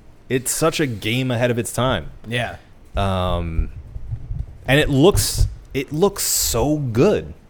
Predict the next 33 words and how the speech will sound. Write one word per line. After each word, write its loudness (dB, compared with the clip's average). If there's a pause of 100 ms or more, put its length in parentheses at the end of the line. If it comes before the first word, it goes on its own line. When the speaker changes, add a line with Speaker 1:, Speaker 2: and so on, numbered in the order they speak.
Speaker 2:
<laughs> -6 (720)
Speaker 1:
I, -10
I, -10
like, 0
it -4
looks 0
way 0
better 4
than 0
it -2
has -2
any 0
right 0
to -8
look. -4
Speaker 2:
Yeah. -4 (180)
Speaker 1:
It 0
kinda 6
reminds 4
me 0
of, 0
like, -2 (1000)
so, -6
I -2
mean, -2
not, -4
like, -4
modern, -2
but -6
some -2
of -4
the -2
later -2